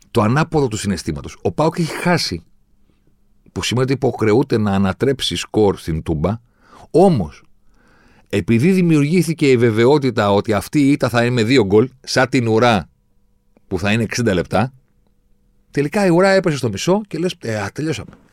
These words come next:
Και να σου πω και κάτι άλλο. Στον προηγούμενο γύρο, ρε εσύ, με τους Κροάτες, δύο μηδέν ανατρέψαμε. Δύο μηδέν. Ε, τελείωσε. Τελείωσε. Έπιασε ο Κοτάρης το πέναλτι, μας το έκανε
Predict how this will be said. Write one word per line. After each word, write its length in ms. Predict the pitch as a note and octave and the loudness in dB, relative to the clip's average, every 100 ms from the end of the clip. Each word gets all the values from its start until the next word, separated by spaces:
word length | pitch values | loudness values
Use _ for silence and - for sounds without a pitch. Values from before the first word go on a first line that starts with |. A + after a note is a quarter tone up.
| _ - - - | _ -20 -20 -8
Και 100 | - | -4
να 100 | G#2 | -2
σου 80 | G#2 | 0
πω 120 | D#3 | 0
και 100 | D3 | 2
κάτι 200 | E3 D#3+ | 2 2
άλλο. 300 | G3+ G3+ F2+ - _ _ - | 4 4 0 -8 _ _ -12
Στον 200 | - A2+ | -6 0
προηγούμενο 440 | A2+ A2+ D#3 D#3+ | 0 2 0 0
γύρο, 280 | C#3 E3 D#3 | 2 2 2
ρε 60 | |
εσύ, 320 | C3 - D3+ F#2+ _ _ - | 2 0 0 -2 _ _ -12
με 100 | - | -8
τους 100 | A2 | -6
Κροάτες, 440 | - A2 E3+ G#2 - | -2 0 0 -2 -8
δύο 300 | - F#2+ E3 | -4 2 4
μηδέν 260 | C#3+ E3+ D3+ | 4 2 2
ανατρέψαμε. 680 | G#2 F#2 G#2 C3 F#2+ B1+ _ _ _ _ _ _ _ - | 0 0 0 -2 -4 -8 _ _ _ _ _ _ _ -6
Δύο 200 | E3+ D3 | -2 0
μηδέν. 220 | A2 - | 0 -2
Ε, 240 | - A2+ | -2 0
τελείωσε. 480 | - D#3 F3+ F#2 - - _ _ _ _ _ _ _ _ _ _ _ _ _ | 0 -2 -2 -4 -10 -20 _ _ _ _ _ _ _ _ _ _ _ _ _
Τελείωσε. 600 | - D4+ D4+ C4+ C3+ - _ _ | -6 -2 0 0 -2 -8 _ _
Έπιασε 340 | C4 G3 D3+ | -2 0 0
ο 20 | |
Κοτάρης 280 | - C3+ D3 | -2 -2 -2
το 120 | A#2 | -2
πέναλτι, 240 | - E3+ G3+ | -2 0 0
μας 140 | F#3+ | 0
το 60 | G#3+ | 0
έκανε 300 | G3+ F3 C3 | 0 -2 -2